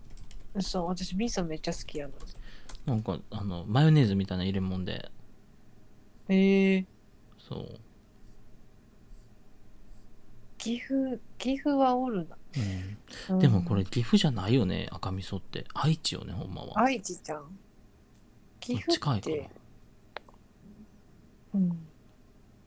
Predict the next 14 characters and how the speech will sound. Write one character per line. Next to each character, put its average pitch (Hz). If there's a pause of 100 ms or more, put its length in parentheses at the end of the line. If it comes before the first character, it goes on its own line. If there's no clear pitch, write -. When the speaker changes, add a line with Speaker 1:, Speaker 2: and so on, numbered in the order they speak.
(1120)
Speaker 1:
そ -
う -
や 208
ね 196
ん 180
な、 175 (120)
い 175
や 185
ね 175
ん -
な。 180
な 233
ん 233
か -